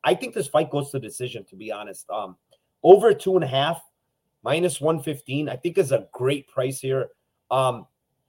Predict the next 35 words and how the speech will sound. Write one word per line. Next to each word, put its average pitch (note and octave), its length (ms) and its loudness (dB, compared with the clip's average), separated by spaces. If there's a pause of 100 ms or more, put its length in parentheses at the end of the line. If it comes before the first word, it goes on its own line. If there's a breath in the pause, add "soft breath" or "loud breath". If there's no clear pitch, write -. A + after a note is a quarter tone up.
(380)
there's C#3+ 240 0
still F#3 220 8
flyweights. E3 800 2 (280)
Um, B2+ 340 2
Candelario D#3+ 680 2
defends D3 640 -2 (400)
the C#3 140 6
back D3+ 300 4
take D3+ 220 -4
really D3 300 4
well. D3 500 4 (240)
And C#3+ 160 -2
what E3 180 4
does E3 200 -2
Taira D#3+ 320 2
do D3+ 240 -2
really D3 240 0
well C3+ 340 2
is C3+ 180 -4
that - 200 0
back B2+ 260 -2
take. G2+ 240 -12
Like, A2 260 -6
he's C3+ 320 -8
very D3+ 360 -2
fluid. D3+ 500 -2 (360)
Uh, B2 200 4
rear D3+ 240 2
naked D#3 340 -2
choke D#3 260 0
is C3 100 -10
very D3 300 -2
good. D3 340 2 (380)
But D3 140 8
again, C3+ 440 4